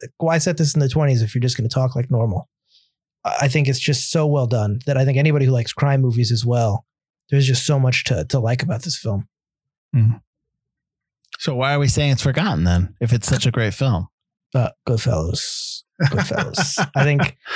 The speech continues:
Speaker 1: <laughs> especially, uh, like, State of Grace, yes, as well, was destroyed by Goodfellas, but I think this one is, uh, like,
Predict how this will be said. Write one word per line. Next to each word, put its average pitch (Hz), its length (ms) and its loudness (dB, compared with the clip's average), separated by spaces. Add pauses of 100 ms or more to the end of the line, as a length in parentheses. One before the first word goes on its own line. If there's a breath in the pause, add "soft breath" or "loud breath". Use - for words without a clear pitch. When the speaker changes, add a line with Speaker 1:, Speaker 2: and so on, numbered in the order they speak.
(140)
Speaker 1:
<laughs> - 320 -2
especially, 214 600 0
uh, - 20 0 (260 loud breath)
like, 190 300 -4 (100)
State 214 280 0
of 208 80 -2
Grace, 175 360 0
yes, 147 640 0
as 135 180 2
well, 143 420 0 (560)
was 143 140 2
destroyed 147 420 0
by 147 140 2
Goodfellas, 156 520 0
but 151 100 2
I 151 60 2
think 151 200 0
this 151 220 -2
one 139 120 2
is, 131 120 0 (100)
uh, - 100 -10 (600 loud breath)
like, 143 340 -4